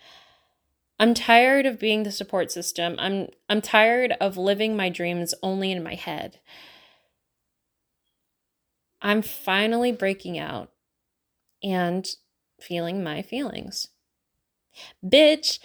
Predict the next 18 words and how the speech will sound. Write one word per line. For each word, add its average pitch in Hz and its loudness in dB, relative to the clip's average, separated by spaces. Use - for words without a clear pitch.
you 233 2
know, 262 2
I 254 2
named 202 4
that 180 2
podcast 196 -2
before 180 -2
re-, 160 -6
I, 202 4
I 208 6
named 208 2
this 240 -4
podcast 202 -2
before 196 0
really 175 -2
understanding 175 2
how 185 2
poignant 180 -2